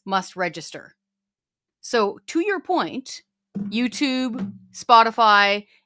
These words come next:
any of the others, Apple, any of the other online services that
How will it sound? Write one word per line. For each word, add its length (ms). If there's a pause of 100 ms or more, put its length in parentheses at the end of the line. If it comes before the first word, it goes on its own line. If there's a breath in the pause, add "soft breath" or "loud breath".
any 280
of 60
the 140
others, 420
Apple, 500 (520 soft breath)
any 280
of 80
the 140
other 380
online 520
services 600
that 220